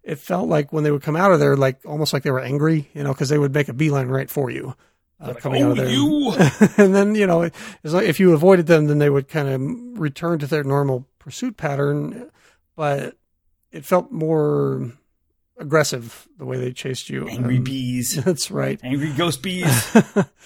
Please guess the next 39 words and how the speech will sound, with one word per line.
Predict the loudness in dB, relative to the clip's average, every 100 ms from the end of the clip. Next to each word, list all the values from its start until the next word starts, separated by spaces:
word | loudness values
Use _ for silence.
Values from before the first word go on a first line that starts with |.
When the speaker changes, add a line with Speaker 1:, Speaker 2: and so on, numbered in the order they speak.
| -20 -20 _
Speaker 1:
Uh, | -2 2 2
there | 2
are | 4 2
intermissions | 2 2 0 0 0
in | 0
the | 0
game, | 0 -2
just | -4 -6
like | -8
there | -6 -8
are | -6 -4 -4
in | -6 -6
the | -6
original | -6 -6
Pac-Man. | -8 -10 -14 -14 -10 -12 -12 _ -10
Speaker 2:
But | -6
this | -4 -2
time | -2
it's | -2 -2
a |
romantic | -2 0 -2 -2 0
comedy? | 0 0 -6 -6
Speaker 1:
It | -10 -6
is, | 0 0 0 0
yes. | 0 0
It | 0 -2 0
shows | 0 2
the | 0
developing | 4 4 4 0
relationship | -2 -2 -4 -6 -8
between | -10 -6 -2
the | -2
original, | -2 -2 -2 0 0 -4
um, | -6 -4 -6
Pac-Man | -6 -8 -8 -8 -8
character | -6 -6 -4
and | -2
Ms. | -2 -4
Pac-Man. | -8 -6 -6 -8